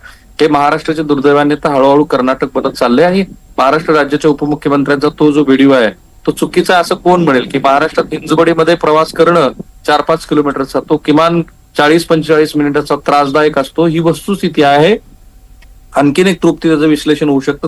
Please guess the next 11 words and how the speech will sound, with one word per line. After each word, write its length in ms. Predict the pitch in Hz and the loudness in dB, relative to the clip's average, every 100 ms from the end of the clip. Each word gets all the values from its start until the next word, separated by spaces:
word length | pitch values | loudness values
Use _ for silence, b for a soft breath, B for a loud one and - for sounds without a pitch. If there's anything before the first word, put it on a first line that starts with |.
| 151 | 0
ते 60 | |
म्हणजे 280 | 147 147 151 151 B B | 2 4 2 -2 B B
अलीकडच्या 460 | - 143 147 143 151 | -2 0 0 0 0
काळामध्ये 400 | 147 139 135 139 | 0 2 2 0
महाराष्ट्रातली 600 | 131 127 131 - 127 143 | 0 0 -2 -4 -6 -4
सामाजिक 440 | 131 131 131 135 | -2 0 0 -2
स्थिती, 380 | - 123 107 104 - - - - - | -4 -6 -2 -4 -4 -20 -20 -12 -4
खास 200 | 135 - | -2 0
करून 340 | 143 143 139 - - | 2 2 2 -2 -4
ज्यांना 340 | 131 139 147 143 | 0 2 2 2
उद्योग 480 | 127 127 147 151 | 0 0 0 0